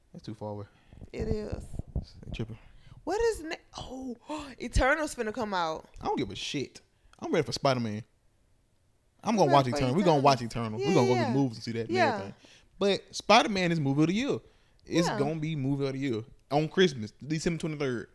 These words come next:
Speaker 1: The shit gonna be
Speaker 2: It's gonna be
Speaker 1: hit.
Speaker 2: so packed.
Speaker 1: It's gonna be so, I don't give a shit.
Speaker 2: Yeah.
Speaker 1: We gonna be there.
Speaker 2: I wanna watch it with a lot of people,
Speaker 1: Me
Speaker 2: though.
Speaker 1: too.
Speaker 2: 'Cause I want, I want that experience
Speaker 1: Yeah.
Speaker 2: of when,
Speaker 1: <laughs>
Speaker 2: how,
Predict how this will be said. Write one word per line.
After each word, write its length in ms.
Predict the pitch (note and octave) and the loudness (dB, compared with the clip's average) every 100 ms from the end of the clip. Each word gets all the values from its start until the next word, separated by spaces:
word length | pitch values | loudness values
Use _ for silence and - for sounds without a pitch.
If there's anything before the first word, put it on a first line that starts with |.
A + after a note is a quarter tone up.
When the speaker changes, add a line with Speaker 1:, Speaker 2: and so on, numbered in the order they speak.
| _ _ - | _ _ -12
Speaker 1:
The 80 | B2+ | -6
shit 360 | - E3+ - | 0 0 0
gonna 320 | C3+ C#3+ C#3+ C#3+ | -2 0 0 -4
be 260 | C3+ C3 | -6 -8
Speaker 2:
It's 100 | C3 | -6
gonna 140 | B2+ F3+ | -8 -10
be 80 | D#3+ | -8
Speaker 1:
hit. 100 | D#3+ | -6
Speaker 2:
so 100 | E3+ | 0
packed. 320 | - E3 - | 0 0 -6
Speaker 1:
It's 160 | F#3 E3 | -8 -4
gonna 160 | F#3 | -4
be 160 | F3 F#3+ | -2 -2
so, 120 | F3+ - | -4 -2
I 120 | D3+ | 0
don't 120 | F3+ | 0
give 140 | F#3+ A#3 | -2 -4
a 40 | |
shit. 280 | - G#3+ - _ _ _ - | -4 -6 -8 _ _ _ -20
Speaker 2:
Yeah. 220 | G#3+ A3 | -16 -8
Speaker 1:
We 80 | A3 | -4
gonna 180 | F3+ F#3+ | -2 -2
be 100 | A#3 | 0
there. 100 | A#3+ | 6
Speaker 2:
I 100 | C#4 | 6
wanna 240 | C#4 E4 | 6 2
watch 300 | E4+ C4 C#4+ | 6 6 6
it 80 | B3 | 0
with 120 | A#3 A#3 | 2 4
a 40 | |
lot 200 | A3 G#3+ | 6 4
of 80 | A3 | 2
people, 280 | A3+ G#3+ - | -6 -4 -2
Speaker 1:
Me 60 | |
Speaker 2:
though. 60 | D#3 | 0
Speaker 1:
too. 280 | B3+ A#3+ - - - | 0 -2 -6 -14 -12
Speaker 2:
'Cause 120 | C#4 | 2
I 100 | A#3+ | 6
want, 260 | A#3+ A#3+ A3 | 6 6 0
I 100 | G#3+ B3 | 4 4
want 320 | B3 A#3+ A3 | 4 0 0
that 320 | G#3 G3 F3 - - - - | 0 0 -2 -6 -16 -16 -10
experience 720 | A3 - A3+ A3 G3 F3 G#3+ | -10 -6 -2 -2 -2 -2 -2
Speaker 1:
Yeah. 100 | G3+ G#3 | 0 0
Speaker 2:
of 200 | A3 B3 | 2 0
when, 80 | B3+ | 2
Speaker 1:
<laughs> 100 | D4+ | 4
Speaker 2:
how, 680 | D#4 F#4+ F#4 G4 F#4+ E4+ | 4 2 -2 -2 -4 -6